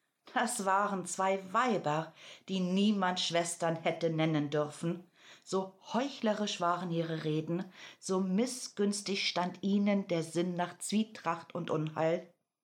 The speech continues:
Abscheulicher Neid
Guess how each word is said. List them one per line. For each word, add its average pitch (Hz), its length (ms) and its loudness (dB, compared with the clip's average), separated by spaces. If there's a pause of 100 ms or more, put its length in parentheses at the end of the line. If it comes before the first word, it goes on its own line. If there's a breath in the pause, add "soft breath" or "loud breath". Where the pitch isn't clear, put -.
(1500)
Abscheulicher 196 1200 0
Neid 160 540 0